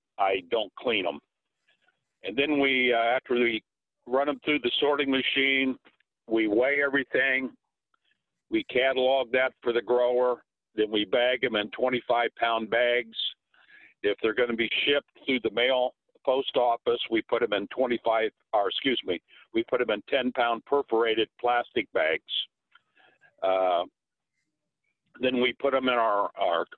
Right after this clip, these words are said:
our walk-in cooler. And our business plan is to sell fresh chestnuts. And so we don't hold the chestnuts for very long. If they're, if the chestnuts are in my cooler for over five days,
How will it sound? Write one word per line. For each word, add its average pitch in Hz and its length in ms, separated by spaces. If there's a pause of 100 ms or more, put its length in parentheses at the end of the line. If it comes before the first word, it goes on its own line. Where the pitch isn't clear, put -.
our 90 160
walk-in 127 560
cooler. 135 440 (1200)
And 113 340 (280)
our 151 180
business 143 440 (100)
plan 131 340
is 120 180
to 104 140
sell 117 260 (100)
fresh 120 220 (100)
chestnuts. 90 640 (1000)
And 98 220
so 123 140
we 131 180
don't 143 260
hold 139 280
the 117 80
chestnuts 117 600
for 107 140
very 107 320
long. 90 480
If 101 220
they're, 135 340 (280)
if 104 140
the 117 80
chestnuts 143 640
are 123 140
in 131 120
my 107 320 (120)
cooler 127 320
for 107 260
over 107 340
five 110 340
days, 101 360